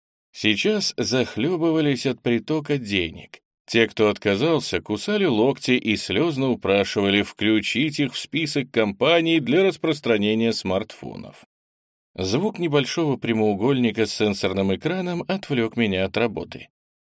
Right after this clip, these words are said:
«Да, Мизуки», — ответил я секретарю, нажав кнопку принятия звонка. «Господин Реми, к вам посетитель. Говорит по вопросу от тех ваших партнеров, с которыми вы встречались в Голландии», —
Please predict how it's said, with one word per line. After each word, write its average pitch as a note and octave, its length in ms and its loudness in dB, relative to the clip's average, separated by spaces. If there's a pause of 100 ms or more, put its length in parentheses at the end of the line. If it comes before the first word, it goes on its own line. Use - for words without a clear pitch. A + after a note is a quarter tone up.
(180)
«Да, D3 260 6
Мизуки», — A#2 640 0 (100)
ответил G2 480 0
я F#2+ 140 2
секретарю, F#2+ 600 0
нажав G#2+ 420 2
кнопку F#2+ 400 -4
принятия F#2+ 480 0
звонка. G2+ 460 -2 (420)
«Господин F3+ 640 4
Реми, D3 300 2
к - 80 -10
вам G#3 200 2
посетитель. G#3+ 800 -2
Говорит D3 560 2
по G3 140 2
вопросу F#3+ 600 2
от D3+ 220 4
тех D#3+ 300 2
ваших D3+ 340 2
партнеров, C#3+ 640 4
с - 80 -12
которыми C#3+ 540 2
вы C3+ 160 2
встречались E3 560 2
в E3 60 -8
Голландии», — G3 680 2